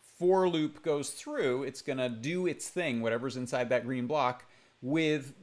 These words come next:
the current character, that current string character. Um, so that means the first run through, it's an A.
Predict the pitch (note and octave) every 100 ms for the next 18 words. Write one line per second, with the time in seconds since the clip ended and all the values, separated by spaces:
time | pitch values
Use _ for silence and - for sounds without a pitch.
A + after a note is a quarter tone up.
0 | C#3 G#2+ B2+ - - D#3 D3+ D3 - -
1 | C3+ A#2+ A#2 - - - - - - A#2+
2 | A2+ G2+ - - B2+ A2 G#2+ A2 G#2 G2+
3 | - - _ - - - - A#2+ A#2 A#2
4 | G#3+ A#3+ E3+ C3 C3 D#3 F#3 F#3 F3 E3
5 | D3 E3 C#3 C#3 C3 B2 B2 - B2+ G2+
6 | -